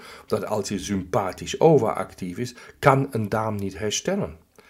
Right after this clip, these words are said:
Nou ja, als iemand een chronische ontsteking heeft, is die steeds overactief, dus die is sympathisch overactiveerd. Dus daar is het dan nuttig in die therapie mee te ondersteunen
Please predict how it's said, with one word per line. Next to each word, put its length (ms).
Nou 160
ja, 280
als 220
iemand 260
een 100
chronische 440
ontsteking 560
heeft, 260
is 180
die 120
steeds 460
overactief, 720
dus 180
die 100
is 80
sympathisch 720
overactiveerd. 960
Dus 220
daar 360
is 160
het 140
dan 220
nuttig 640
in 240
die 520
therapie 800
mee 320
te 100
ondersteunen 800